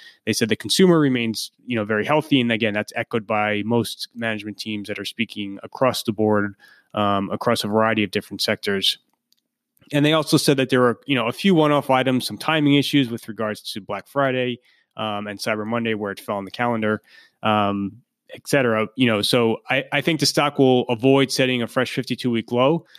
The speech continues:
Um, but again, it just, you know, another disappointment from this company, which, you know, has, has cut numbers now, um, for the last several quarters. Um, so that's FedEx. I think most people are putting it in the company specific category. They're not viewing it as a kind of a broader macro,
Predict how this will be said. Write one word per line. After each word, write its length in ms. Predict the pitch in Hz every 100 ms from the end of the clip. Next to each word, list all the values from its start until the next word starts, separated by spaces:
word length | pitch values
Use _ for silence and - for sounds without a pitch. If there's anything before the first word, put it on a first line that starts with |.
| _ _
Um, 460 | 113 117 113 113 110
but 180 | - 117
again, 300 | 113 117 101
it 60 |
just, 360 | 95 120 - -
you 120 | 117
know, 120 | 113
another 360 | 107 117 127 120
disappointment 680 | 110 113 110 120 110 110 101
from 140 | 107
this 140 | 104 -
company, 400 | 113 107 104 101
which, 440 | 101 - - -
you 60 | 110
know, 200 | 104 95
has, 220 | 104 104
has 240 | 107 110 104
cut 320 | - 120 -
numbers 320 | 110 107 104
now, 380 | 104 104 101 95 - -
um, 400 | 107 101 98 95 -
for 100 | -
the 80 | 107
last 220 | 101 98
several 260 | - 101 95
quarters. 500 | - 101 92 92 - _ - - _ _
Um, 420 | 117 117 113 113
so 220 | - 135
that's 240 | 127 156 -
FedEx. 340 | 139 127 127 -
I 80 | 143
think 160 | 156
most 180 | 156 147
people 200 | 151 139
are 60 | 123
putting 280 | 139 131
it 60 | 127
in 60 | 120
the 80 |
company 340 | 113 139 127 123
specific 440 | - 123 147 143
category. 380 | 156 151 156 165
They're 100 | 123
not 160 | 120 110
viewing 280 | 120 117
it 80 | 117
as 200 | 110 107
a 60 | 107
kind 160 | -
of 40 | 110
a 60 |
broader 300 | 90 110 107
macro, 640 | 104 107 107 120 110 107